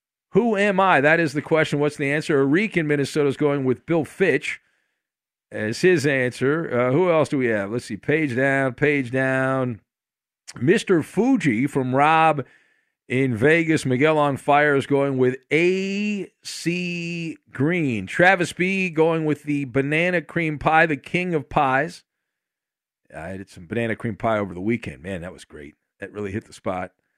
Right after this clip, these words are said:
Uh, Robbie, the Mariner fan, says it's the alien that kidnapped Justin in Cincinnati.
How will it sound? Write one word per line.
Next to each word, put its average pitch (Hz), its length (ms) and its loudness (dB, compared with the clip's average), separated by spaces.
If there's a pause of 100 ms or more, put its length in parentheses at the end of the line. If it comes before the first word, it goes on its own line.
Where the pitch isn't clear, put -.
(360)
Uh, 98 200 -6
Robbie, 196 360 6
the 190 80 8
Mariner 196 320 4
fan, 190 240 2
says 180 260 4
it's 170 180 0
the 170 220 -2
alien 208 560 4
that 175 240 0
kidnapped 180 800 0
Justin 190 640 2
in 170 360 -2
Cincinnati. 170 880 2